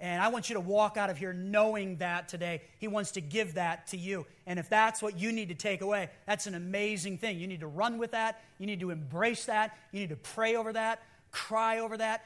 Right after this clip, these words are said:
share it with somebody. God's gonna give you a lot of chances to put him back in the front. He'll do that for you. All right, here's the second God update that he shares with Nebuchadnezzar.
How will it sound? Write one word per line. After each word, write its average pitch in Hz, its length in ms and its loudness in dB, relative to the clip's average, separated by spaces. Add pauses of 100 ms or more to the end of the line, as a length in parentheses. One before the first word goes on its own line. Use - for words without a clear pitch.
(160)
share 220 400 4
it 226 60 0
with 202 140 -2
somebody. 196 420 -2 (180)
God's 214 260 6
gonna 208 120 -2
give 190 160 -2
you 190 140 -6
a - 20 -4
lot 214 460 6
of 170 80 -10
chances 190 680 -6 (180)
to 196 80 -6
put 226 280 0
him 170 380 -6
back 202 440 0
in 175 140 -4
the 160 60 -6
front. 156 480 -6 (640)
He'll 220 160 2
do 247 200 0
that 180 260 2
for 165 80 -10
you. 147 240 -10 (1600)
All 214 80 6
right, 262 120 8
here's 285 180 0
the 247 80 -4
second 196 440 2 (120)
God 185 240 6
update 175 460 -2
that 160 360 -2 (880)
he 202 140 -6
shares 180 420 2
with 165 140 -4
Nebuchadnezzar. 156 640 -2